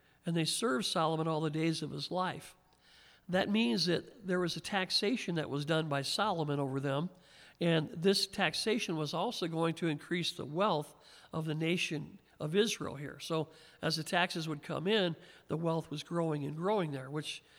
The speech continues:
was the way the Lord set that up. It was supposed to happen that way. So they've got an unbelievable amount of wealth, and it's just going higher and higher. And there's peace in the land.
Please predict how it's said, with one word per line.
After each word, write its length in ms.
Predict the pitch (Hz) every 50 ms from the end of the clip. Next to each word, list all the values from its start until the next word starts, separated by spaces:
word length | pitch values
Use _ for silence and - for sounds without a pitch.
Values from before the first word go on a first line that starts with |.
| - - _ -
was 180 | 170 156 - -
the 60 | 156
way 180 | 165 160 160 151
the 60 | 143
Lord 280 | 147 151 156 151 147 -
set 220 | - 180 165 -
that 180 | - 151 143 165
up. 180 | 190 196 -
It 40 | -
was 160 | 147 151 143
supposed 320 | - - - 151 147 - -
to 60 | 147
happen 320 | 147 160 214 - 147 143
that 200 | 139 139 - -
way. 220 | 147 139 - 139 - _ _ _ - - - - - - - -
So 220 | - - 160 156
they've 180 | 170 208 226 196
got 260 | 180 170 170 160 - - - -
an 160 | 143 151 -
unbelievable 720 | - 196 196 190 175 160 180 220 233 190 165 160 160 151
amount 260 | 151 147 151 147 147 143
of 80 | 139
wealth, 320 | 147 175 196 180 156 - -
and 100 | 147 147
it's 140 | 160 160
just 240 | - 156 143 - -
going 240 | - 151 147 143 147
higher 260 | 147 147 147 143 139
and 80 | 139 147
higher. 400 | 143 170 160 160 - - - - - _ _ _ _ _ - - _ _ -
And 180 | 170 170 165
there's 180 | 165 156 143 -
peace 360 | - - 220 185 156 147 -
in 80 | 165 143
the 80 | 139
land. 300 | 147 165 160 143 - -